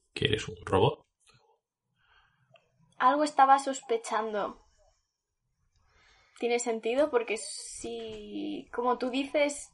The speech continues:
Speaker 2: ¿m? estamos vivos o yo qué sé, ahora mismo sería una momia. Así que
Speaker 1: Hmm.
Speaker 2: tiene sentido que sea un robot.
Speaker 1: Eh, pero mola.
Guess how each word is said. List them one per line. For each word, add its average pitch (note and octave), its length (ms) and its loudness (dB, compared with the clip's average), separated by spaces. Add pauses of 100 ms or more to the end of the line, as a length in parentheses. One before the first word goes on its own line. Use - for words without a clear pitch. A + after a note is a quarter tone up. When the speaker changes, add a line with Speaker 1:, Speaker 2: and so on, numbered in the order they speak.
(120)
Speaker 2:
¿m? C#4 160 -8 (480)
estamos A#3+ 460 -2
vivos D4 560 -2
o B3 140 -4
yo A#3 160 2
qué A#3+ 100 -2
sé, C4 300 -2 (1200)
ahora A3 280 6
mismo C4 320 -2
sería A3+ 520 6
una G#3 260 0
momia. A3+ 500 2 (540)
Así G#3+ 300 -12
que G#3 340 -8 (380)
Speaker 1:
Hmm. A2 360 2 (600)
Speaker 2:
tiene G#3+ 220 -6
sentido G#3+ 440 -10
que A3+ 100 -4
sea A3+ 180 -12
un G#3+ 80 -14
robot. G#3+ 460 -10 (1040)
Speaker 1:
Eh, B2+ 200 6
pero - 140 0
mola. G#2 220 0